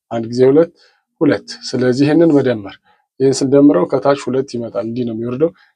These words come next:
ይህን ስንደምረው አራት ይመጣል። ይህን ስንደምረው ስድስት ይመጣል። ሁለት እና ሁለት፣ አራት፣ አራት እና ሁለት ስድስት ማለት ነው። ይህን ስንደምረው አራት ይመጣል። ይህን ስንደምረው ሁለት ይሆናል። ስለዚህ እዚሽ ጋር ነው ሃያ አራት ሺህ ስድስት መቶ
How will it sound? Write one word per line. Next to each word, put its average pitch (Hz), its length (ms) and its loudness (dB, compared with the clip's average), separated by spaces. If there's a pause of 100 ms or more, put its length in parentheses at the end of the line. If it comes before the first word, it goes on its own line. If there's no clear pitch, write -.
(140)
ይህን 131 200 2
ስንደምረው 143 540 4
አራት 123 420 0
ይመጣል። 117 400 -2 (420)
ይህን 131 200 2
ስንደምረው 131 520 2
ስድስት 123 420 -6
ይመጣል። 120 380 -2
ሁለት 120 280 -6
እና 123 140 -6
ሁለት፣ 143 220 2 (140)
አራት፣ 123 280 -2
አራት 120 180 -2
እና 123 120 -6
ሁለት 147 180 -2
ስድስት 127 360 -8
ማለት 117 240 -4
ነው። 156 100 -20 (340)
ይህን 135 180 2
ስንደምረው 131 480 2
አራት 131 340 2
ይመጣል። 113 380 -2 (500)
ይህን 127 140 -2
ስንደምረው 131 440 2
ሁለት 131 220 2
ይሆናል። 139 240 0
ስለዚህ 127 420 -4 (640)
እዚሽ 135 380 -4
ጋር 123 160 -2
ነው 117 120 -2
ሃያ 127 200 2
አራት 131 280 2
ሺህ 165 220 -2
ስድስት 123 320 -8
መቶ 127 180 -4